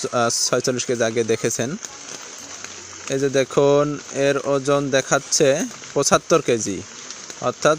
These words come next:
পঁচাত্তর থেকে ছয়চল্লিশ বাদ দিলে, আহ, ওজন দাঁড়ায় ঊনত্রিশ কেজি। এক্ষেত্রে খাসিটির লাইভ ওয়েট আপনারা বুঝতে পারলেন যে ঊনত্রিশ কেজি হবে,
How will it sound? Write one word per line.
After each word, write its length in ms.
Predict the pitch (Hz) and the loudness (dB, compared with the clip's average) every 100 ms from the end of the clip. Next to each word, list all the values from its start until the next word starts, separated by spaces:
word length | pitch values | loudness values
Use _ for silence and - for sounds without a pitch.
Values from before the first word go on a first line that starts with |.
| - - - | 0 -12 -6
পঁচাত্তর 340 | 139 165 175 | -2 0 -2
থেকে 260 | 160 156 151 | -2 -2 0
ছয়চল্লিশ 580 | 151 143 147 143 143 | 2 2 2 2 2
বাদ 160 | 135 135 127 | 4 4 2
দিলে, 280 | 147 143 151 | 0 2 2
আহ, 880 | - - - - - 131 127 127 | -2 -14 -18 -14 -4 2 2 2
ওজন 260 | 131 139 143 | 0 0 2
দাঁড়ায় 260 | 135 135 151 | 6 6 2
ঊনত্রিশ 540 | 151 160 160 139 - | 0 0 2 0 2
কেজি। 360 | 123 104 98 92 - - - - - - - - - - 135 | 0 0 -4 -6 -12 -16 -16 -18 -18 -18 -16 -16 -16 -10 -4
এক্ষেত্রে 380 | 151 139 151 | -4 0 0
খাসিটির 440 | 156 139 143 147 151 | 2 0 0 0 0
লাইভ 320 | 139 131 139 | 4 4 4
ওয়েট 280 | 147 143 190 - - - - | 4 4 2 -4 -10 -14 -8
আপনারা 360 | 120 - 131 131 | -6 -2 0 0
বুঝতে 280 | 123 - 139 | 0 -2 -2
পারলেন 400 | 135 131 131 131 | 0 0 0 0
যে 200 | 127 151 - - - - - - - | -2 -2 -8 -18 -14 -14 -14 -16 -6
ঊনত্রিশ 400 | 143 143 143 135 | -4 0 0 0
কেজি 220 | 147 131 | 0 0
হবে, 240 | 147 127 | 0 0